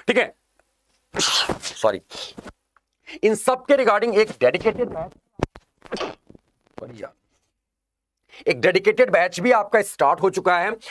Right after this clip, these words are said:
और दोस्तों, वो आपका बैच लाइव होने जा रहा है आपका ट्वेंटी, आ, ट्वेंटी सिक्स of September से। आपको ज्वाइन करना है, आपको कोड याद रखना है, वाई थ्री ज़ीरो सेवन कोड लगा के आप इसमें एनरोल करा सकते हो एफ़सीआई एजी ग्रेड थ्री में, ठीक है?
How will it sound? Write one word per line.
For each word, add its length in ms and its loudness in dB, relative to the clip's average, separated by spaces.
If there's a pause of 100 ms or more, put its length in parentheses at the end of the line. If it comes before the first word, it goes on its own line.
(180)
और 140 4
दोस्तों, 300 2
वो 160 4
आपका 260 4
बैच 300 0
लाइव 300 2
होने 200 2
जा 200 4
रहा 100 2
है 80 2
आपका 300 2
ट्वेंटी, 480 -6
आ, 260 4
ट्वेंटी 280 0
सिक्स 280 -4
of 80 4 (120)
September 440 2
से। 240 2 (280)
आपको 360 2
ज्वाइन 480 -2
करना 260 2
है, 60 4
आपको 200 0
कोड 260 0
याद 220 4
रखना 200 0
है, 140 0
वाई 280 0 (100)
थ्री 160 -6
ज़ीरो 280 -2
सेवन 340 -2
कोड 200 -6
लगा 220 2
के 280 -2 (280)
आप 200 4
इसमें 240 -4
एनरोल 360 -2
करा 280 0
सकते 340 -10
हो 280 -2 (260)
एफ़सीआई 540 -2
एजी 300 -4
ग्रेड 380 -6
थ्री 160 -8
में, 160 -10 (320)
ठीक 100 0
है? 120 0